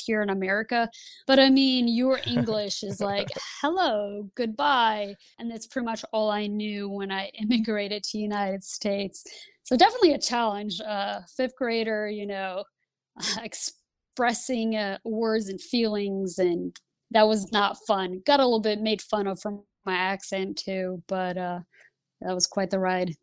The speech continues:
Speaker 2: Yeah, getting thrown in the deep end. I cannot imagine. That's what I always say. Like, I have no excuse, right? Because if you show up and you speak the language, like, then it's just easy,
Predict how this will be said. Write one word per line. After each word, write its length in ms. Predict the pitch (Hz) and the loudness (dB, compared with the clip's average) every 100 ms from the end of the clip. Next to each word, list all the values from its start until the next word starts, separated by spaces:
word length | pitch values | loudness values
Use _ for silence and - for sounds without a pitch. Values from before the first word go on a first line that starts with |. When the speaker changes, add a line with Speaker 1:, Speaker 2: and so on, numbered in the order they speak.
| _ _ _ | _ _ _
Speaker 2:
Yeah, 160 | 123 123 | 0 0
getting 180 | 131 120 | 0 0
thrown 260 | 135 135 | 0 0
in 60 | 123 | 0
the 100 | 107 | -2
deep 260 | 101 131 113 | -2 -4 -4
end. 140 | 107 | -6
I 160 | 131 160 | -6 -6
cannot 280 | 147 143 127 | -4 -4 -2
imagine. 280 | 104 104 | -4 -4
That's 180 | 135 143 | -6 -2
what 120 | 151 | -2
I 80 | 120 | 0
always 260 | 131 160 127 | 2 2 2
say. 400 | 131 117 113 113 | 2 4 2 0
Like, 220 | 107 - | 0 -2
I 180 | 135 135 | 4 4
have 120 | 113 | 6
no 140 | 117 107 | 2 2
excuse, 520 | - - 113 104 110 | -2 -2 -4 -2 0
right? 240 | 104 107 | 0 0
Because 260 | - 110 98 | -4 -6 -6
if 100 | 104 | -6
you 100 | 131 | -4
show 260 | - 120 | 0 2
up 80 | 120 | 2
and 80 | 110 | -2
you 80 | 104 | -6
speak 300 | - 120 117 | -4 -4 -2
the 100 | 117 | 0
language, 360 | 110 127 131 | 0 -2 -4
like, 160 | 110 95 | -6 -4
then 120 | 113 | -4
it's 140 | 107 - | -4 -6
just 180 | 95 | -8
easy, 380 | 107 107 98 92 | -6 -6 -6 -10